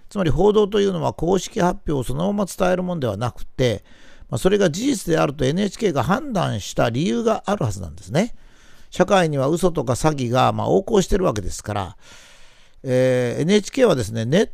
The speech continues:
トよりも高い、その調査能力を持ってるはずなんですよね。ですから、ネットで指摘されたからエヌエイチケーが報道するっていうんでは、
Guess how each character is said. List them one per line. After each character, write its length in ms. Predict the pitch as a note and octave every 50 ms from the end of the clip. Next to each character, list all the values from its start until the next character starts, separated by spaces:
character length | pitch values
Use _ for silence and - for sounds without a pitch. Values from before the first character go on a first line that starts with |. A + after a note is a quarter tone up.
| - - -
ト 140 | - G3 E3
よ 120 | E3 F3+
り 140 | E3+ D3+ C3+
も 480 | B2 C3+ D#3 E3+ D#3+ C3 A2+ - - - - - _ _ - _ _ _ _ _ - - _ _ _ - - _ - -
高 320 | - B3+ B3+ - - - C4+
い、 200 | D#3+ B2+ A#2+ - - - - - - - - _ - - - - - - - _ _ - - -
そ 140 | - - C3+
の 280 | C3+ C3 B2+ B2 B2 -
調 200 | - E3+ F#3+ F#3
査 120 | F#3 G3+
能 160 | G3 G3+ G#3+
力 200 | F3 C#3 - A2
を 20 | A2
持 140 | D3+ G#3+
っ 80 | A3+ -
て 80 | - D3
る 80 | B2+
は 40 | G#2
ず 80 | F#2 G2
な 80 | F2+
ん 40 | D2+
で 80 | - -
す 100 | - E2
よ 60 | G#2+
ね。 220 | C3 F#3 B3 - - - - - - - - - - - - - - - - - - - - -
で 100 | F3 F3+
す 100 | - -
か 120 | - F3+
ら、 100 | D3+ C#3
ネ 160 | C3+ D3+ G3+
ッ 80 | A#3+ - - -
ト 120 | - D4
で 80 | C#4 C4+
指 140 | E3+ - -
摘 180 | - F3+ E3+
さ 160 | D#3+ - F3+ E3+
れ 80 | E3
た 100 | D#3+ F3+
か 100 | D#3+ F3 E3
ら 100 | C3+ B2
エ 80 | C3
ヌ 100 | D3 D#3
エ 60 | E3
イ 60 | E3 -
チ 100 | - -
ケ 100 | F#3 E3
ー 40 |
が 100 | C3 A#2+
報 160 | G2+ A2+ A#2+ B2+
道 180 | C3 C#3 C3
す 80 | A2 B2+
る 100 | B2 B2+
っ 20 | A#2+
て 180 | - - B2
い 40 | B2
う 80 | B2 A#2
ん 120 | G#2+ F#2+
で 100 | F#2 B2+
は、 300 | D3 D3 A2+ F#2 - -